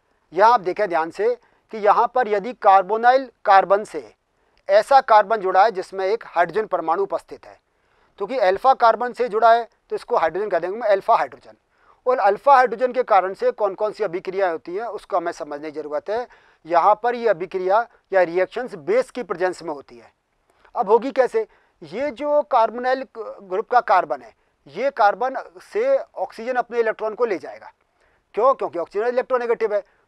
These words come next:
तो यह ऑक्सीजन पर नेगेटिव है, इस कार्बन पर आ गया पॉजिटिव चार्ज। अब ये जो हाइड्रोजन था,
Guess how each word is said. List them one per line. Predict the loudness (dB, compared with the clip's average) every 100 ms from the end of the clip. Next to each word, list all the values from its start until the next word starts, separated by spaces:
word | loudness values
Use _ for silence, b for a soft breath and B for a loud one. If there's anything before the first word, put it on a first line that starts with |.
| -12
तो |
यह | 2 2
ऑक्सीजन | 2 -2 -6
पर | -4
नेगेटिव | -4 -2 -2 0
है, | 0
इस |
कार्बन | 2 0 2 -2
पर | -2
आ | -2
गया | -2 -4
पॉजिटिव | -6 -10 -14 -20
चार्ज। | -20 -20 _ _ b b b b -6
अब | -4 -4
ये | -6 -6
जो | -2
हाइड्रोजन | 0 0 0 2 2
था, | 2 -2